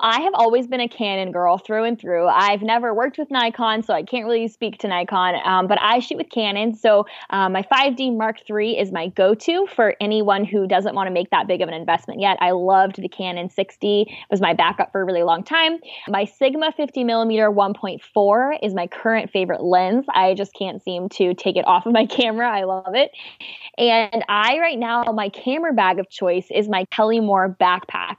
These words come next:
And I switched to a backpack about a year and a half ago. And ever since I switched, I don't think I'll ever be able to go back to just a normal, like, you know, shoulder camera bag,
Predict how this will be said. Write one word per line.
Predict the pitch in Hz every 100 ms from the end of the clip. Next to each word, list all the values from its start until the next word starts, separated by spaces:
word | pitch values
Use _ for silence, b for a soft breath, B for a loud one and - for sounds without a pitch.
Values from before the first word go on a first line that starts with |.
| -
And | 190 196 -
I | 202 233 285 294 B
switched | - 294 330 -
to | 494
a | 208
backpack | 214 226 - 180 -
about | 190 185 180 180 180 180
a | 196
year | 208
and | 226
a |
half | 190 160 285
ago. | 480 571 B B B
And | 262 240
ever | 254 285
since | 359 320
I | 269
switched, | - 233 -
I |
don't | 220 302
think | 427
I'll | 415 240
ever | 220 233
be | 226 202
able | 196 208
to | 214
go | 196 180
back | 175 190 -
to | 202
just | 196 -
a | 202
normal, | 180 180 185 185 180
like, | 175 -
you | 208
know, | 185
shoulder | - 233 208 196
camera | - 175 190 208
bag, | 269 339